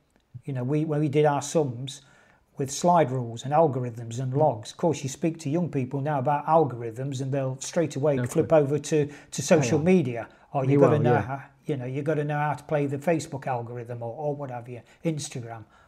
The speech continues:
Speaker 1: or whatever it may be. So for me, Keith, personally, and I invite people to challenge this,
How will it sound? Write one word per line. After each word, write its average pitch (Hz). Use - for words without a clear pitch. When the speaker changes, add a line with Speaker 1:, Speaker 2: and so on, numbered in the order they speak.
Speaker 1:
or 123
whatever 123
it 143
may 123
be. 123
So 202
for 196
me, 214
Keith, 147
personally, 127
and 165
I 170
invite 180
people 170
to -
challenge 131
this, 117